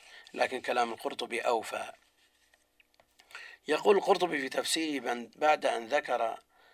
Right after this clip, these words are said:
آه، حديث أبي برزة قال: "كان النبي صلى الله عليه وسلم يؤخر العشاء ويكره النوم قبلها والحديث بعدها"، وذكر س-، آه، كراه-، سبب الكراهة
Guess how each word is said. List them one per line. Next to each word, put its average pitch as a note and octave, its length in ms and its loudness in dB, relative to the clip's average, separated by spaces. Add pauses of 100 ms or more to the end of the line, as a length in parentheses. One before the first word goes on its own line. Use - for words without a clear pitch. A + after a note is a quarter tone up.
(260)
آه، A#2 200 -4
حديث C3+ 460 -2
أبي A#2 300 -6
برزة A2+ 420 -2 (260)
قال: A2 200 -2
"كان B2+ 240 0
النبي A2+ 400 -6
صلى - 180 -10
الله A2 400 -2
عليه A2+ 240 -6
وسلم A2 640 -8 (520)
يؤخر A#2+ 560 0
العشاء A2+ 540 -4
ويكره B2 420 -2
النوم A2+ 320 -4
قبلها A#2+ 400 -2
والحديث B2 460 -8
بعدها"، C3 600 -6 (720)
وذكر D3 800 6
س-، - 180 -2
آه، A#2+ 440 -6
كراه-، B2 540 2
سبب C#3 380 2
الكراهة A2+ 640 2